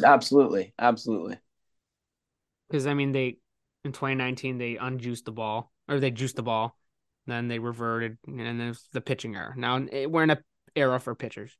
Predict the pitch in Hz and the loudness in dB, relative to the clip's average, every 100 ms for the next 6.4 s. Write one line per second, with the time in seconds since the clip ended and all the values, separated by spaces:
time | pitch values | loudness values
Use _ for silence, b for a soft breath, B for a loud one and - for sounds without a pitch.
0 | _ _ _ _ _ _ _ _ _ _ | _ _ _ _ _ _ _ _ _ _
1 | _ _ _ _ _ - - - 113 123 | _ _ _ _ _ -16 -12 -8 -8 -8
2 | 107 _ _ _ _ - 135 123 120 - | -14 _ _ _ _ -10 -4 -2 -4 -2
3 | 135 127 135 131 131 127 120 117 - 107 | 0 0 0 2 2 0 -2 -6 -4 -6
4 | 123 131 - - - 120 127 131 135 131 | -6 -12 -12 -20 -10 -4 2 4 4 0
5 | b b b b b 147 170 180 147 147 | b b b b b 8 8 8 6 6
6 | 135 135 131 - | 6 4 2 -6